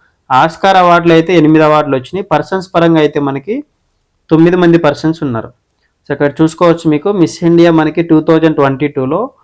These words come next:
ఆ, సినీ శెట్టికి వస్తే టూ థౌజండ్ ట్వంటీ త్రీ మనకి నందిని గుప్తా రాజస్థాన్.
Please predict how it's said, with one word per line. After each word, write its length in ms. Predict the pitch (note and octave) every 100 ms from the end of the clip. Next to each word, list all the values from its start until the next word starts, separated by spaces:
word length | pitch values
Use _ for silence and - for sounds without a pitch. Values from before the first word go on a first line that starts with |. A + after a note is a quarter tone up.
| _ _ _ _ _ -
ఆ, 260 | B2+ B2+
సినీ 420 | B2 - D#3 F3
శెట్టికి 420 | F3+ F3 E3+ D#3+ C#3
వస్తే 280 | B2 F3+
టూ 260 | G#3 F3 E3+
థౌజండ్ 340 | F3 E3+ E3
ట్వంటీ 340 | D#3+ C#3+ D3 D#3
త్రీ 180 | D3+ D3
మనకి 320 | C3+ B2+ F#3+
నందిని 440 | D#3 D3 D#3 D#3+
గుప్తా 320 | C#3 B2+ -
రాజస్థాన్. 600 | D#3+ C3 C3 B2+ - A#2+